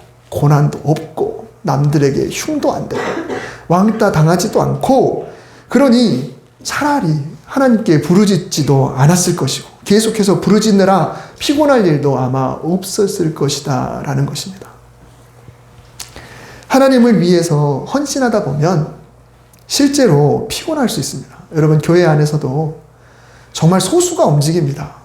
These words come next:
소수가 움직여요. 늘 교회에 어떤 일이 있으면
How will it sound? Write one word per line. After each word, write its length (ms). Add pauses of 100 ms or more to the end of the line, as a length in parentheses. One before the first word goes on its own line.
(380)
소수가 400
움직여요. 480 (340)
늘 260
교회에 220
어떤 300
일이 160
있으면 500